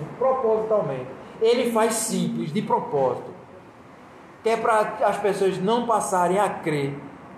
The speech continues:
por causa de pompa, de aparência, de status.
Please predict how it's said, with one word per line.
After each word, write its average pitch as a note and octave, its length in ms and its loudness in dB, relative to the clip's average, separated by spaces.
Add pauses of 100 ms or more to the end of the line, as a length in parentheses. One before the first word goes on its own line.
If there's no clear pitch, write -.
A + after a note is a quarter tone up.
por E3+ 160 -4
causa D#3 240 2
de D#3 80 -2
pompa, A#2 560 -2 (260)
de D3 60 0
aparência, C3 800 0 (260)
de D#3+ 80 -8
status. C3 680 -2